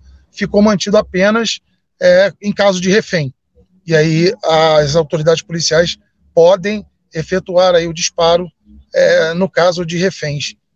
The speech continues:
é, pa-, é, sendo, ficando excluído da ilicitude. De resto, algumas filigramas, coisinha pouquinha, o pacote foi aprovado, é, a, a bom, a, de forma satisfatória.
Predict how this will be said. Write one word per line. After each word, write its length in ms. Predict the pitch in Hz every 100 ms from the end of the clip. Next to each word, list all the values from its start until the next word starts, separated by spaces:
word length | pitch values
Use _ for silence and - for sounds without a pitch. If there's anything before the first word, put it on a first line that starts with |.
| _
é, 260 | - 143 143
pa-, 380 | - 147 151 127
é, 260 | 156 151 135
sendo, 760 | - 165 165 170 170 170 151
ficando 280 | 135 - 165
excluído 360 | 170 - 170 175
da 80 | 180
ilicitude. 580 | 170 - 185 131 123 - _ _ _ -
De 120 | 220
resto, 520 | 208 240 226 254 233 _ _ _ _
algumas 340 | 190 185 220
filigramas, 520 | - 208 180 208 220 175
coisinha 260 | 185 190
pouquinha, 480 | 196 185 214 233 208 - _ _
o 220 | 208 208 208
pacote 400 | 208 - 190 -
foi 140 | 196
aprovado, 680 | 190 214 175 185 190 180 - _ _ -
é, 200 | 170 156
a, 420 | 156 135 170 131
a 20 |
bom, 220 | 151 196 196 -
a, 640 | 175 165 156 151 151 147 135
de 120 | 147
forma 240 | - 196
satisfatória. 760 | 185 214 - - 190 143 131 117